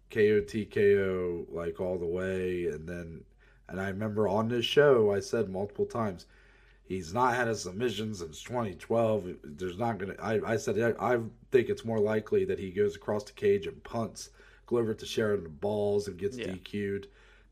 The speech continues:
Speaker 1: then gets a submission win." And sure enough, he got a submission win. So,
Speaker 2: <sighs> Betting's fun.
Speaker 1: um, <clears throat> betting is fun. Betting on M M A is the worst thing you could do. Don't ever do it.
Speaker 2: <laughs>
Speaker 1: But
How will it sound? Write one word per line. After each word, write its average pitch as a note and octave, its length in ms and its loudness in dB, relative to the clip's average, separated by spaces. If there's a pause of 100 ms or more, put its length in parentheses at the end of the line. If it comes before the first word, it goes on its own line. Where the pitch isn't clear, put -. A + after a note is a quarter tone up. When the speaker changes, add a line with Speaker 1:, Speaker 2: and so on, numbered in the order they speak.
Speaker 1:
then F#2 440 -2
gets G#2 220 -6
a - 20 -12
submission G#2 540 -4
win." A2 380 -2
And F2 280 -10
sure F2+ 240 -4
enough, D#2 280 -10
he E2 180 -14
got D#2 320 -12
a D#2 120 -12
submission C#2+ 560 -14
win. - 280 -20
So, F2+ 340 -8 (120)
Speaker 2:
<sighs> - 100 -16
Betting's F#3 400 2
fun. B2 420 4 (160)
Speaker 1:
um, D#3 220 -8
<clears throat> - 0 -
betting E3+ 320 10
is D#3+ 140 2
fun. D3 300 8
Betting D#3+ 200 8
on D#3 120 4
M D3 120 2
M C#3 120 0
A C3+ 120 8
is B2 340 8
the A#2+ 160 2
worst A#2+ 480 6
thing B2 160 2
you A#2 100 0
could G2 180 -4
do. C3 240 12
Don't A2 200 2
ever F2+ 140 -4
do C3 380 12
it. B2 300 8
Speaker 2:
<laughs> D3 140 2
Speaker 1:
But - 220 2